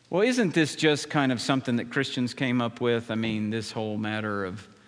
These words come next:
distincting, distinguishing between men and women, isn't that just a very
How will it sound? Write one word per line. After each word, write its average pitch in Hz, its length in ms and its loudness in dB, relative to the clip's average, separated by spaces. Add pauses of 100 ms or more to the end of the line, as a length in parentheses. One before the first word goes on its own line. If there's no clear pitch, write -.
(640)
distincting, 113 920 0
distinguishing 110 1120 -2
between 110 520 -4
men 107 140 0
and 107 200 -2
women, 107 360 -2
isn't 123 260 -2
that 113 180 0
just 113 220 -6
a 110 40 -4
very 104 540 0